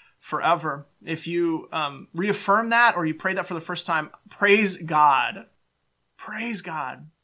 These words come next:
I would love to hear about it. Um, and whatever God's Holy Spirit is saying to you today, uh, I pray that you listen and you hear and you wrestle with it this week and, and, and this day. Because I believe out of the very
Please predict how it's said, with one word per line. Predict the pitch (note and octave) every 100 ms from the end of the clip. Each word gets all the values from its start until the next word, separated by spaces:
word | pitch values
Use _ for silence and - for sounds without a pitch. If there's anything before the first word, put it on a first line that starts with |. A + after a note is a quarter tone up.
| _
I | - F3
would | D#3+
love | D#3 E3 F#3+ F#3+ F#3+ - - -
to | F3
hear | - E3+
about | D#3 D3 C#3+
it. | - _ _ _ _ _
Um, | D#3 D#3 D3 -
and | E3+ E3 E3
whatever | F3 F3+ G#3 A#3 A3 F3
God's | E3+ D#3+ D#3+
Holy | F#3 F3
Spirit | D#3+ - E3+ E3+
is | D3 -
saying | D#3 D#3 D#3
to | D#3
you | D3+
today, | D#3 C#3 C3 B2+ - - _
uh, | -
I | C#3+ B2+ C#3 C3+
pray | - E3+
that | E3
you | D#3 C#3
listen | C#3 E3 F3+ - F#3 E3
and | C3
you | C3+
hear | C3+ D#3 D3+ D3
and | C3
you | B2+
wrestle | B2 C#3 - D3+ C3+
with | C3 B2+
it | C3 - _
this | D#3+ -
week | - C#3 C3+
and, | - - - _ _ _ - _
and, | C3+ C3 B2+
and | C#3
this | C3 B2+
day. | - B2 B2+ C3+ _ _ _ _ _ - -
Because | E3+ F3 E3
I | E3 F#3
believe | F3+ F3 G3 F#3+
out | D#3+ E3
of | C#3
the | D3
very | B2+ C#3 D#3 F3 F#3+ G3+ G#3